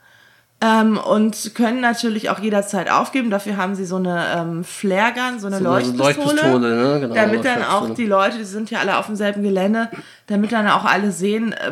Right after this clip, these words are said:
Speaker 1: wer raus ist von den sechzehn
Speaker 2: Ja, obwohl,
Speaker 1: Teilnehmern.
Speaker 2: wer raus ist, wissen sie ja gar nicht mal ungefähr,
Speaker 1: Ja,
Speaker 2: ne?
Speaker 1: aber dass Leute
Speaker 2: Dass
Speaker 1: raus
Speaker 2: jemand
Speaker 1: sind.
Speaker 2: raus ist,
Speaker 1: Ja, genau.
Speaker 2: wenn diese Gun gefeuert wird, dann
Speaker 1: Genau,
Speaker 2: sehen sie,
Speaker 1: aber
Speaker 2: „Oh,
Speaker 1: sie
Speaker 2: ist einer
Speaker 1: sehen
Speaker 2: weg.“
Speaker 1: anhand des Orts, wo abgefeuert wird, können
Speaker 2: Mhm.
Speaker 1: sie sich schon ausrechnen, aus welchem Team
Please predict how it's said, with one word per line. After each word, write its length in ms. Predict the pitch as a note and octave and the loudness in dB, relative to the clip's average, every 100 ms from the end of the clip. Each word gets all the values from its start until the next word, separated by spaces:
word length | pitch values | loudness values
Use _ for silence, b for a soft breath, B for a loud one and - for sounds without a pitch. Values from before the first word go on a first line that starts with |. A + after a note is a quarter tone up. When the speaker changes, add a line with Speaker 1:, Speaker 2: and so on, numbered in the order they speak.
| F3 | -2
Speaker 1:
wer 180 | G3+ E3 | 0 2
raus 280 | E3+ A3+ | 0 0
ist 480 | - B3+ C#4 - - _ _ | -4 -4 -4 -8 -12 _ _
von 260 | - G3 | -6 -2
den 260 | F#3+ F#3 F3+ | -2 -2 -6
sechzehn 680 | - G3 G3+ - - D#4+ D#4+ F4+ | -8 -4 -4 -4 -12 -10 -10 -10
Speaker 2:
Ja, 100 | - D#3 | -6 -2
obwohl, 280 | C#4 C4+ A3+ | -2 4 6
Speaker 1:
Teilnehmern. 120 | E3 C3+ | 6 4
Speaker 2:
wer 240 | D3+ G#3 | 4 4
raus 240 | G3+ G#3+ G#3 | 4 0 -2
ist, 160 | F#3+ | -6
wissen 220 | G3+ G3 F#3 | -4 -4 0
sie 80 | |
ja 80 | G3 | 0
gar 180 | F3 E3+ | 0 -2
nicht 140 | F3+ | -2
mal 80 | E3 | -4
ungefähr, 440 | C4+ C4+ A3+ G3+ A#3 | -2 -2 -2 -2 2
Speaker 1:
Ja, 100 | A3+ | 4
Speaker 2:
ne? 60 | |
Speaker 1:
aber 160 | G3+ A3+ | 4 2
dass 240 | A3+ B3 A3+ | 0 0 0
Leute 200 | G3+ G#3 | 0 2
Speaker 2:
Dass 140 | E3+ | 2
Speaker 1:
raus 80 | F#3 | 4
Speaker 2:
jemand 200 | F3 D3+ | 4 4
Speaker 1:
sind. 60 | D#3 | 4
Speaker 2:
raus 240 | D#3+ E3 | 2 0
ist, 80 | - | -2
Speaker 1:
Ja, 140 | F3 G3 G3+ | 0 0 0
genau. 20 | C#3+ | 0
Speaker 2:
wenn 60 | C#3 | 0
diese 200 | C#3 C#3 | -2 0
Gun 240 | C3+ C#3 | 0 0
gefeuert 460 | C3+ B2+ D3+ D3 B2 | -2 0 2 2 0
wird, 180 | B2 C3+ | -2 -2
dann 100 | C3+ | 0
Speaker 1:
Genau, 120 | F3+ | 2
Speaker 2:
sehen 60 | E3+ | 2
sie, 40 | |
Speaker 1:
aber 100 | A3 | 2
Speaker 2:
„Oh, 40 | E3+ | 2
Speaker 1:
sie 60 | C#3 | 0
Speaker 2:
ist 80 | G#3 | 0
einer 160 | A3+ B3 | 0 0
Speaker 1:
sehen 80 | A#3+ | -2
Speaker 2:
weg.“ 140 | - b b b b - | -6 b b b b -2
Speaker 1:
anhand 440 | F#3+ A3+ A3+ A3+ | 0 0 -2 -4
des 160 | G#3+ - | -8 -4
Orts, 440 | F3+ G#3 A#3+ - | 0 0 0 -4
wo 60 | G3+ | -2
abgefeuert 840 | C#3 - G#3 - G#3+ F#3+ F#3+ F#3+ - F3 | 0 -2 -8 -6 -4 -2 -2 -4 -8 -8
wird, 220 | F#3 G#3 | -6 -6
können 280 | - - B2+ | 0 4 6
Speaker 2:
Mhm. 60 | - | 4
Speaker 1:
sie 40 | |
sich 220 | C#3 G3+ - | 2 -4 -4
schon 160 | G#3 | 0
ausrechnen, 640 | - G3+ G3 G3 G3+ F#3+ - | 2 2 0 -2 -2 -2 -2
aus 220 | - - | -6 -4
welchem 280 | F3+ F#3 F#3+ | -6 -4 -6
Team 420 | - - A3 C#4+ | -6 -2 -2 -2